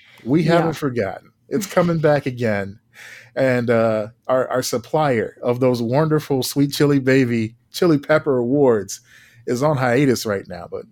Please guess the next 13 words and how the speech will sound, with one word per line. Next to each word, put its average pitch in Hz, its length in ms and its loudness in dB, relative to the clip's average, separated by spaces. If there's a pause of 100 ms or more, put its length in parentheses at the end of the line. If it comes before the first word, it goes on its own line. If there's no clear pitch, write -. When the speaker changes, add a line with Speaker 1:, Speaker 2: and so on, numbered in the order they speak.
(120)
Speaker 1:
you 151 100 -6
know, - 140 -8
we're 135 140 -2
working 151 280 0
with 117 140 -4
them 104 160 -8
to 104 60 -12
come 117 280 -8
back, 110 300 -2 (560)
dust 127 240 0
them 117 160 -4
Speaker 2:
Right. 117 80 2
Speaker 1:
off, 110 300 -6